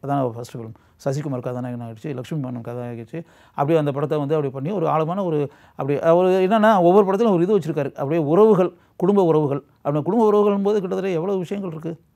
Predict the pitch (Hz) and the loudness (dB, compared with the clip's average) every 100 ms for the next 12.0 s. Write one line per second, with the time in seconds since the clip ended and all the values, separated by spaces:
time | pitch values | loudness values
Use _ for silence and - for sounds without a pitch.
0 | _ _ _ _ 143 135 160 175 190 160 | _ _ _ _ -4 0 0 2 2 2
1 | 156 156 156 156 151 214 202 180 175 156 | 0 2 4 4 4 4 4 2 0 -4
2 | 143 202 196 156 135 156 139 123 127 139 | -2 0 0 -2 -2 -2 -2 -2 -4 -4
3 | 143 - _ _ 127 143 151 226 214 180 | -4 -6 _ _ 0 2 4 4 4 2
4 | 143 180 208 196 185 143 143 143 160 156 | 0 0 0 0 -2 -2 -2 -2 -2 -4
5 | 135 165 202 170 170 160 151 139 - - | -2 0 0 0 0 0 -2 -4 -10 -2
6 | 151 185 180 170 170 156 143 156 139 139 | 0 2 2 0 -2 -2 -2 -2 -2 -2
7 | 151 135 135 160 170 160 160 143 151 143 | -2 -2 -2 -2 0 0 0 -2 -4 -4
8 | 135 165 135 120 113 - _ _ 139 170 | -4 -8 -10 -12 -14 -16 _ _ 0 2
9 | 165 160 147 151 185 - _ - 170 175 | 2 2 0 0 -2 -6 _ 0 2 4
10 | 165 170 175 147 143 139 - 160 160 147 | 2 0 -2 -2 -4 -6 -6 -6 -4 -8
11 | 120 98 _ - 175 233 - 123 110 | -12 -14 _ 2 4 4 -2 -8 -8